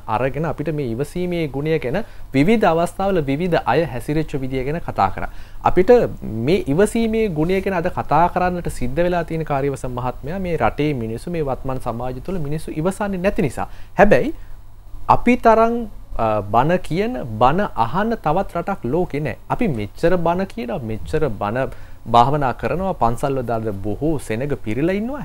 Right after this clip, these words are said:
හැබැයි අපි තාමත් අපේ මිනිස්සුන්ට ඉවසීම නෑ කියලා අපි කතා කරනවා. දැන් අතීත ජන සමාජයේ වෙනි ලොකු ගැටලුවක් තිබ්බේ නෑ. ඒ අය බොහොම සතුටින් ඉවසීමෙන් සාමකාමීව ජීවත් වුණා. අද ඒක සාත්පසින් වෙනස් වෙලා.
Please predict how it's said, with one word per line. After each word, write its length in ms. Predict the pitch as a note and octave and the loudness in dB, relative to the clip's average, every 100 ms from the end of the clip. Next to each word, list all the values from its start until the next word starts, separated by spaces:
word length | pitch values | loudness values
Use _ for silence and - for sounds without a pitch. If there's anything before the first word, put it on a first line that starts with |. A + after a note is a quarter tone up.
| - | 2
හැබැයි 320 | F#3 C4 F4+ - - | 4 4 0 -2 2
අපි 220 | - C4 | 2 2
තාමත් 540 | - C3+ D#3 A#3 - | 2 2 2 0 0
අපේ 240 | D3+ - G#3 | 0 0 -2
මිනිස්සුන්ට 420 | F3+ F#3 A#3 A#3+ | -2 -4 -4 -2
ඉවසීම 360 | G3 F#3 G#3+ | -2 -2 -4
නෑ 160 | G#3+ A#3+ | -4 -6
කියලා 200 | C4 A#3+ | -4 -4
අපි 60 | G#3 | -2
කතා 300 | A3+ - C3 | 0 2 0
කරනවා. 280 | G#2+ F#2+ F2 - - | -2 -6 -8 -12 -4
දැන් 140 | A2 | 0
අතීත 340 | F#2+ D3+ G3 A3+ | 0 2 0 4
ජන 320 | A3+ A#3 A#3 | 4 6 4
සමාජයේ 580 | A#3+ A#3 A#3+ A#3+ B3 G#3 | 4 2 2 2 2 2
වෙනි 240 | G#3+ A#3+ G#3+ F3 | 2 0 -2 -2
ලොකු 320 | E3+ A3+ B3 | -2 2 2
ගැටලුවක් 480 | G#3 G#3 A3 A3+ - | 2 2 2 2 0
තිබ්බේ 280 | A3 G#3 G#3 | -2 0 0
නෑ. 180 | C3+ - | 0 -2
ඒ 140 | A#2+ C#3 | 0 4
අය 140 | E3+ E3 | 4 2
බොහොම 300 | D3 F3 D#3+ | 0 -2 -2
සතුටින් 480 | B2+ C3+ D3+ F#3+ | -2 -2 -2 -2
ඉවසීමෙන් 520 | D3 C#3+ - E3+ F#3+ G#3+ | 0 -2 -2 -2 -4 -2
සාමකාමීව 720 | D3 D3 F3+ F3 F3+ G#3 D#3+ | -2 -2 -2 -2 0 0 0
ජීවත් 340 | F#3+ G#3+ - | 2 2 2
වුණා. 180 | G2+ F2+ - - - | -2 -8 -10 -12 0
අද 200 | A2 D3 | 4 10
ඒක 340 | A3 E3+ G3+ A#3 | 10 10 4 2
සාත්පසින් 640 | G3+ F3 F#3 - G3+ A#3+ | 4 4 4 2 0 2
වෙනස් 240 | G#3 G#3+ - | 4 4 2
වෙලා. 220 | F#2 - | -4 -4